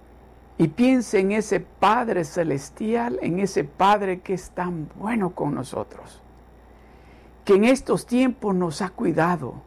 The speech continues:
que en estos tiempos nos ha proveído. ¿No cree que Él se merece toda la gloria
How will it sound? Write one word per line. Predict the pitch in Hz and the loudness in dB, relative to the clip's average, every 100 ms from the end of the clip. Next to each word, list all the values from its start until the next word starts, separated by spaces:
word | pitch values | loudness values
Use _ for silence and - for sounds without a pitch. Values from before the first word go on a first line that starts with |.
| - - - - - - | -20 -20 -20 -20 -20 2
que | 208 | 4
en | 240 | 4
estos | 277 - 208 | 2 2 -2
tiempos | - 254 262 226 | 0 -2 -2 -4
nos | 208 185 - | -4 -4 0
ha | 220 220 | -2 0
proveído. | 214 190 180 165 196 175 120 117 - - - | -2 0 2 2 2 0 -6 -8 -14 -20 -6
¿No | 156 220 247 | 2 2 4
cree | 247 269 277 | 2 2 0
que | - 180 208 | 2 6 6
Él | 220 | 4
se | 214 196 | 0 0
merece | 160 151 196 202 - | 2 2 2 0 -6
toda | - - 165 196 214 214 | -8 -6 -4 -4 -2 0
la | 180 165 | 2 2
gloria | 143 139 165 196 208 220 | 2 2 4 4 2 -8